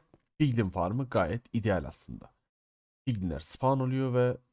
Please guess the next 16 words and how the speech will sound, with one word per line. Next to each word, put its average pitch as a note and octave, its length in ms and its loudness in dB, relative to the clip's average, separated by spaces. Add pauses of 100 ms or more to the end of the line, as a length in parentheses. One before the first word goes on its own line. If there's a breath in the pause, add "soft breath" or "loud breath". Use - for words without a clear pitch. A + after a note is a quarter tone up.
(960)
birikiyor, A2 380 -2
bir E2 60 -2
yeri F#2 120 -2
öldürüyoruz. F#2+ 560 -6
Çok - 260 0
güzel. E2+ 240 -4 (540 loud breath)
Evet, E3 200 2
piglinlere F3 460 6
gideceğiz. F#2 500 -2 (1600 soft breath)
Gerekli C#3 320 4
olan A2+ 200 4
eşyamız B2+ 760 0
mevcut F#2+ 440 -2
mu? B2+ 80 2
Mevcut. G2+ 400 0
Tamamdır. - 560 -8